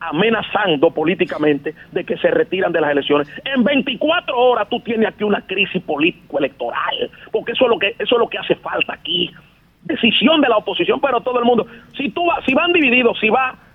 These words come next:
eh, por ejemplo, Leonel por un lado, que yo te puedo decir algo. En el P R D yo soy mejor candidato presidencial que Miguel Vargas, pero yo no tengo el partido ni tengo los recursos por el momento.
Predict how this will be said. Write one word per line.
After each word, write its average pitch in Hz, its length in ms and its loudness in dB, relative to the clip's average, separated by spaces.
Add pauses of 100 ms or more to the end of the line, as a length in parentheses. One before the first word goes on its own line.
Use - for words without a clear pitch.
(120)
eh, 185 280 0
por 190 200 -4
ejemplo, 175 440 -2 (120)
Leonel 180 380 2
por 185 160 -2
un 175 60 4
lado, 175 280 2
que 156 200 -6
yo 156 160 2
te 175 100 -4
puedo 156 300 2
decir 123 180 -4
algo. 170 300 -4 (1080)
En 185 140 -2
el 180 140 2
P 190 100 -8
R 196 160 0
D 185 100 2
yo 190 120 2
soy 190 160 2
mejor 165 260 2
candidato 170 440 0
presidencial 151 520 0
que 139 120 -8
Miguel 131 260 0
Vargas, 151 400 0 (1000)
pero 220 220 0
yo 233 180 4
no 233 120 2
tengo 196 280 2
el 175 80 0
partido 139 480 -2
ni 139 140 2
tengo 143 340 2
los 131 140 2
recursos 131 420 -6
por 123 160 -8
el 113 80 -8
momento. 113 480 -12